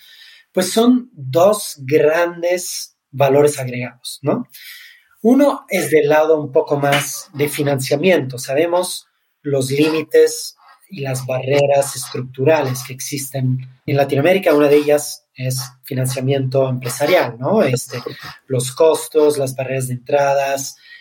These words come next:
este, el overhead administrativo que genera. Y, y nosotros podemos darles ese firepower, por así decirlo,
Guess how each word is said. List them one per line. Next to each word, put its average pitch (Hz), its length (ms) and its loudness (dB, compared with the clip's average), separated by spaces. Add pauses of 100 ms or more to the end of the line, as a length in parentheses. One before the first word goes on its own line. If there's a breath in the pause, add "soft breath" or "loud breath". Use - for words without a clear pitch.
(140 loud breath)
este, 139 460 0
el 131 80 2
overhead 139 680 2
administrativo 131 600 -4
que 139 120 -6
genera. 135 520 -4 (200)
Y, 202 340 -2
y - 20 -2
nosotros 196 540 2
podemos 151 800 0 (320)
darles 147 600 2
ese 147 500 4 (500)
firepower, 156 1120 2
por 131 120 -10
así 143 200 -6
decirlo, 147 600 -2